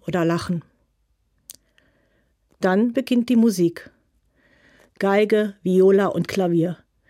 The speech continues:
Gespielt von drei begeisterten jungen Menschen.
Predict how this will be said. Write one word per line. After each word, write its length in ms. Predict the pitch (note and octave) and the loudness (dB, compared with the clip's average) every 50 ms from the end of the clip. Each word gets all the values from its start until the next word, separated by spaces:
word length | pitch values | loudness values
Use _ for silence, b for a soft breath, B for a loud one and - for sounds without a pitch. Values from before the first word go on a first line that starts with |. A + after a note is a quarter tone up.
| b b b b b b b b | b b b b b b b b
Gespielt 440 | - G3+ - - - C#4 C#4+ C4+ | -6 -6 -4 0 0 0 0 0
von 200 | - A#3 G3+ E3+ | 0 -2 -4 -2
drei 260 | - - A3+ A#3 B3+ B3+ | -2 -2 0 2 2 2
begeisterten 800 | A3+ A3+ G3+ - F#3+ F#3 F3+ F3+ - - F#3+ F3+ - G3 F#3 | 2 0 0 0 2 2 2 0 0 0 -2 0 2 0 0
jungen 340 | D3+ D3+ D3 F3 E3+ E3 D#3 | 0 0 -2 0 0 0 0
Menschen. 460 | D3+ D3+ D#3 D#3 - - E3 E3+ D#3 | -2 -2 -4 -6 -6 -6 -6 -6 -8